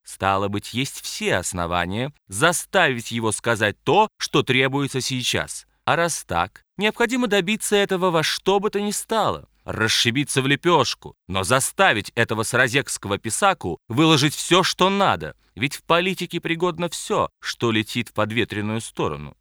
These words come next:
Каждая мелочь может пригодиться, может послужить камнем, брошенным во врага, чтобы добить его в идейной схватке. Отсюда возникает задача добыть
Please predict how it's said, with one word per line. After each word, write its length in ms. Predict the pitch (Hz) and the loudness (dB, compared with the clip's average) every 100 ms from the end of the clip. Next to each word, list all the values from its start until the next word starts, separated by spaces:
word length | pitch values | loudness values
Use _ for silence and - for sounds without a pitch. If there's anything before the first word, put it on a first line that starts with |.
| _ | _
Каждая 460 | - 127 127 117 139 | 0 2 2 0 0
мелочь 400 | 156 180 104 - | 0 0 -2 0
может 240 | 101 98 | -2 -2
пригодиться, 720 | - 95 104 95 101 - 92 - _ | -6 -2 -2 -2 -8 -10 -14 -18 _
может 260 | 110 120 131 | 0 0 0
послужить 540 | 131 - 131 127 139 | -2 -2 -2 -2 -6
камнем, 580 | - 175 151 92 82 71 _ | -2 2 2 0 -6 -10 _
брошенным 600 | 117 143 127 - 113 107 | -2 2 2 2 -2 -2
во 120 | 101 | -2
врага, 500 | 107 107 135 117 78 - | -2 -2 -2 0 -4 -6
чтобы 300 | - - 123 | -16 -4 0
добить 480 | 123 113 107 190 - | 2 2 0 -6 -4
его 240 | 165 156 147 | -4 -2 0
в 80 | |
идейной 360 | 123 107 117 117 | 2 2 2 0
схватке. 600 | - - 160 107 - - _ _ - | -4 -4 -6 -6 -12 -20 _ _ -8
Отсюда 380 | 156 - 220 | -6 -2 0
возникает 420 | 147 135 139 156 127 | 0 -2 0 0 2
задача 380 | 123 131 135 | 2 2 0
добыть 420 | 127 139 139 139 | 0 -2 0 -4